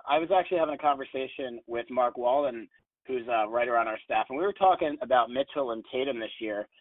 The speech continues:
on how specifically with Tatum, and then a little bit later on with Mit-, with, uh, Mitchell, where Tatum did not have the off the dribble game. Like, I went, I went to Summer League last year. I watched all the games. Like,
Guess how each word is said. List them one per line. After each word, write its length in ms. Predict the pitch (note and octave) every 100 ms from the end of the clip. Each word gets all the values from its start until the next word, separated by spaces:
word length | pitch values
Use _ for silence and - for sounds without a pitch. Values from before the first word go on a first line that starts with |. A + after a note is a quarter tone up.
| _ _ A2
on 120 | A#2
how 460 | C3 B2+ B2+ B2+ - -
specifically 580 | - D3+ G3+ G#3 G3 F3+
with 120 | D3+ - -
Tatum, 460 | D#3+ D3 B2+ B2 - _ _ -
and 160 | C3 C3
then 120 | C3
a 120 | B2+
little 180 | D3 D3+
bit 140 | D3 - -
later 240 | C3+ C3+
on 180 | B2+ A#2+
with 100 | A2 _ -
Mit-, 520 | B2 F3 - C#3 C#3+
with, 200 | G#2+ -
uh, 180 | G2+ G2
Mitchell, 540 | A2 D#3+ - A2 G#2 - _ _
where 140 | C3
Tatum 440 | - F3 G#3 B3 C3+
did 120 | D3+
not 260 | C#3 C3+ D3+ C3
have 200 | B2+ A#2+ A#2
the 100 | A2+
off 240 | G#2 G#2+ -
the 80 | G#2+
dribble 320 | A2 G#2 G2+
game. 320 | G2 G2+ A2
Like, 160 | A2 B2
I 80 | C#3
went, 280 | D#3+ C3+ -
I 80 | B2+
went 140 | D3
to 80 | B2+ -
Summer 220 | A#2 A#2+
League 180 | B2 A#2
last 340 | A#2+ A#2 -
year. 140 | A#2+ A2
I 40 |
watched 280 | G#2+ A2 -
all 120 | A2+
the 80 | A2
games. 320 | G#2+ G#2+ A2
Like, 180 | G#2+